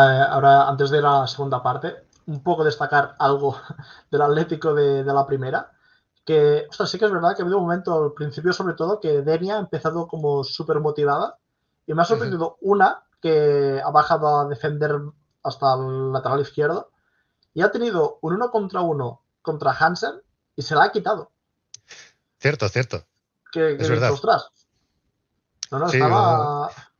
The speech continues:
Speaker 2: uno de los pocos momentos que, que Carmen Menayo ha recibido ayudas en su banda, ¿no?
Speaker 1: Exacto.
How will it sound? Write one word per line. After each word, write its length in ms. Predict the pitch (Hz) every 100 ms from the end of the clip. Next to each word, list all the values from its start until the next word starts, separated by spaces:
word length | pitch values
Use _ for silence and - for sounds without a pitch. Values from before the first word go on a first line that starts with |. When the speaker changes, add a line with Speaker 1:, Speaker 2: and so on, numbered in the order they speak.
| -
Speaker 2:
uno 120 | 127
de 60 | 127
los 120 | 127
pocos 280 | 123 120 123
momentos 440 | 120 120 113 127
que, 360 | - 113 98 95
que 140 | 101
Carmen 320 | 104 98 107
Menayo 340 | 107 101 107 110
ha 40 |
recibido 720 | 110 104 101 104 110 107 107
ayudas 360 | 101 104 110 120
en 80 | 104
su 160 | 104
banda, 300 | 98 131 - _ _ - - -
¿no? 160 | 120
Speaker 1:
Exacto. 200 | 120 87